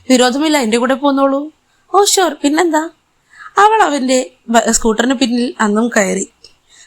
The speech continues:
അവർ സ്കൂട്ടറിലിരുന്ന് എന്തൊക്കെയോ സംസാരിച്ചു. പിന്നീട് നല്ല സുഹൃത്തുക്കളെ പോലെയായി.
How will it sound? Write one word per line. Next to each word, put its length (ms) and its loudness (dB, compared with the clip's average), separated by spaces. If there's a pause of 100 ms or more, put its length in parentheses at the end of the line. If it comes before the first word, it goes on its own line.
(120)
അവർ 300 0 (160)
സ്കൂട്ടറിലിരുന്ന് 680 2
എന്തൊക്കെയോ 480 0
സംസാരിച്ചു. 720 -2 (480)
പിന്നീട് 500 0 (300)
നല്ല 240 2
സുഹൃത്തുക്കളെ 600 0
പോലെയായി. 540 -2